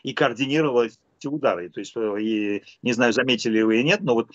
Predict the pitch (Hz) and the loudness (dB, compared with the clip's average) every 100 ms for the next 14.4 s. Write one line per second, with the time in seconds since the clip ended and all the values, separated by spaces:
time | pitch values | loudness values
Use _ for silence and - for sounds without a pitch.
0 | - - 117 117 104 120 131 117 107 110 | -20 -8 -2 0 0 2 4 4 2 -4
1 | 107 123 - 135 110 - 127 - 127 - | -4 -6 -4 -4 -4 -6 -6 -4 -4 -4
2 | 110 - 110 117 120 110 107 107 - 113 | -6 -6 -4 -2 0 2 0 -2 -2 0
3 | 117 113 110 104 101 - 117 117 104 98 | 2 4 2 0 -4 -2 0 2 2 0
4 | 107 135 180 - - - - - 113 - | 0 2 2 0 -12 -20 -10 0 2 2
5 | 120 - 147 - 120 117 120 113 110 107 | 0 -2 -8 -6 -6 -2 -2 -2 -2 0
6 | 110 107 - 107 - 165 107 82 73 _ | 2 0 -2 -10 0 2 2 -2 -14 _
7 | - - - 123 117 110 196 208 165 185 | -18 -18 -2 2 2 4 4 6 4 2
8 | 185 143 - 160 156 117 113 120 120 117 | 0 -6 -10 -12 -12 -10 -6 -4 -2 -4
9 | - - 175 180 151 131 120 117 110 110 | -4 -6 -4 0 2 2 0 0 0 0
10 | 110 110 127 120 117 107 - 113 107 117 | -2 -2 0 2 0 0 2 0 0 -2
11 | 107 110 123 139 135 110 101 98 98 107 | 0 4 4 2 -4 -6 -2 -2 -2 -4
12 | 101 101 101 107 110 104 98 - 104 98 | -4 -4 -2 2 4 4 0 -4 0 0
13 | 92 101 101 107 117 113 107 95 - 107 | 0 -2 -2 0 0 2 0 -2 0 2
14 | 110 175 202 185 | 4 4 2 -2